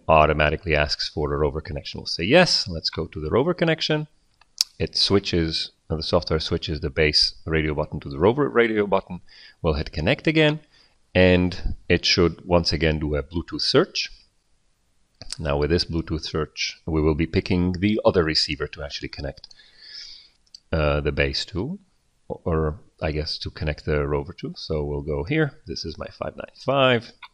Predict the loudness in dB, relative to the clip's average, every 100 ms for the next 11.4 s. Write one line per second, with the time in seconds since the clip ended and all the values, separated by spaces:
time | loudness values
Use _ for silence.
0 | _ -16 -14 -6 2 6 6 2 -12 -18
1 | _ _ _ _ 0 6 6 6 -2 -4
2 | -4 -4 _ _ _ _ _ _ _ _
3 | _ _ _ _ _ _ _ -20 -20 -20
4 | _ _ _ _ _ -10 -6 0 4 4
5 | 2 -2 -4 -2 0 0 -4 -10 -10 -6
6 | 0 2 2 -2 -2 0 0 2 2 2
7 | 0 -8 _ _ _ _ -4 0 2 2
8 | 0 -6 _ _ _ -8 -8 -4 -4 -4
9 | -2 -2 0 -2 -4 -12 -20 _ -2 0
10 | 2 0 2 0 0 -2 -2 -2 0 0
11 | 2 2 0